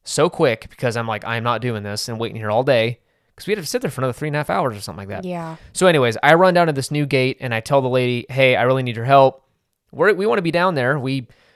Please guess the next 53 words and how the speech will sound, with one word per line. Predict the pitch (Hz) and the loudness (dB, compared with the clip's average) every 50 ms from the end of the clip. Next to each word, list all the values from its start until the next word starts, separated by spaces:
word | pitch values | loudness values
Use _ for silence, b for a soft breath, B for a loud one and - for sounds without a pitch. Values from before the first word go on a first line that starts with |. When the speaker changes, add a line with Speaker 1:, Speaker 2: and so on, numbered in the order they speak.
| b b b | b b b
Speaker 1:
booked | 127 131 127 - - | -4 -4 -4 -4 -4
this | 139 - | -8 -4
flight | - 143 135 131 127 | 0 0 2 2 2
at | 117 - - _ _ _ | -2 -4 -6 _ _ _
two | - 143 143 | -6 -4 -4
o'clock | 143 - 143 143 160 156 - | -2 2 2 2 2 2 0
for | - 143 135 | -2 0 0
a | 131 | 2
reason." | 156 208 262 226 139 117 127 180 180 - _ _ 262 | 0 -2 -2 -4 -4 -6 -6 -6 -8 -12 _ _ -16
Speaker 2:
Yeah. | 226 220 214 202 | -10 -8 -6 -2
Speaker 1:
And, | 202 135 131 127 123 127 | -2 0 0 0 2 2
uh, | 127 123 | 2 2
you | 127 135 | 2 0
know, | 139 143 | -2 -2
we | 147 151 | 0 0
had | 147 143 135 | 0 0 0
a, | 127 123 113 123 _ _ - | -2 -6 -8 -10 _ _ -18
I | - 120 | -18 -14
think, | - 165 160 - - | -12 -12 -12 -12 -8
uh, | 101 120 117 113 107 98 110 _ _ _ _ | -6 -4 -4 -4 -4 -8 -12 _ _ _ _
yeah, | 196 202 185 123 110 - | 0 0 0 0 0 -6
we | - 180 | -10 -10
just | 180 - | -2 -2
had | 185 160 - _ _ _ _ - | -2 -2 -2 _ _ _ _ -10
pl-, | - 226 233 - | -6 -6 -6 -6
plans | - - 226 247 156 107 - | -8 -6 -4 -4 -4 -4 -8
to | - | -10
be | 110 120 | -8 -6
down | 117 117 123 | -4 -4 -6
in | 131 | -4
SoCal. | - 233 214 - - 107 98 - | -2 -2 -2 -2 -2 -6 -4 0
So | - 226 | 0 2
anyways, | 214 165 139 123 117 - b b b b b - | 4 4 4 2 2 0 b b b b b -2
I | 135 131 | -2 0
said, | - 151 131 120 | 0 0 -2 -2
"If | 117 - | -2 -4
you | 180 175 | -6 -4
can | 170 | -2
get | 185 180 | -2 -2
us | 156 - | 0 0
down | - 160 151 143 127 | 0 2 2 2 2
there | 120 120 117 117 - - _ _ _ _ _ _ - | 2 2 0 0 -2 -8 _ _ _ _ _ _ 4
earlier, | 233 254 226 170 139 127 127 131 135 165 | 6 6 6 6 4 2 2 2 0 0
that'd | - 147 156 151 | 2 2 2 2
be | 147 | 2
much | 143 143 131 - - | 0 -2 -4 -4 -6
appreciated | - - 156 139 - 139 120 113 117 113 | -8 -8 -8 -6 -4 -4 -4 -4 -4 -6
since | - 123 110 - - | -6 -8 -8 -8 -8
you've | 123 117 110 - | -8 -8 -6 -6
delayed | 131 135 165 165 123 | -4 -2 -2 -2 -2
us | 113 - | -4 -4
that | 110 95 - | -4 -4 -4
long." | 101 98 98 | -6 -10 -12